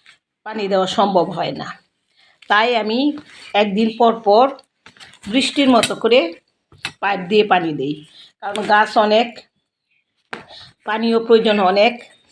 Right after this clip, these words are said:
আর বিশেষ করে এখন যেহেতু বৃষ্টি নাই, ধুলা বালুতে গাছ ভর্তি থাকে, তো এইভাবে পাইপ দিয়ে পানি দিলে গাছটাও পরিষ্কার হয়ে যায়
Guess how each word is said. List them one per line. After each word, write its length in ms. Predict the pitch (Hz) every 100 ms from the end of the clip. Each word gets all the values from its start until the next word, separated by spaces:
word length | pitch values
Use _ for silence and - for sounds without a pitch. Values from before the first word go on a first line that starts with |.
| _ -
আর 160 | - 190
বিশেষ 360 | 208 233 233 -
করে 300 | 226 226 254 - - - - -
এখন 260 | 190 220
যেহেতু 300 | 214 220 220
বৃষ্টি 420 | 214 226 226 -
নাই, 360 | 220 185 185 247 233 _ _ -
ধুলা 260 | 185 220 226
বালুতে 400 | 202 202 196 214
গাছ 220 | 190 190
ভর্তি 360 | 165 165 220 240
থাকে, 320 | 226 214 220 240 285 - _ - _
তো 80 | 214 202 202 190 - -
এইভাবে 640 | 240 214 214 226 226 233 226
পাইপ 180 | 196 196
দিয়ে 200 | 196 220
পানি 260 | 220 196
দিলে 300 | 190 202 202 226 226 - _ _ _ -
গাছটাও 400 | 196 196 - 220
পরিষ্কার 440 | 214 233 233 - 208
হয়ে 200 | 185 196
যায় 240 | 196 247